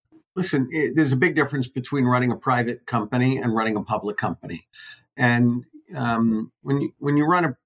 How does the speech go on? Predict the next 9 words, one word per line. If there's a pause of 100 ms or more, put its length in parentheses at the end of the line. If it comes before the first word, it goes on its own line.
(120)
a
private
company,
you,
you,
you
take
a
view,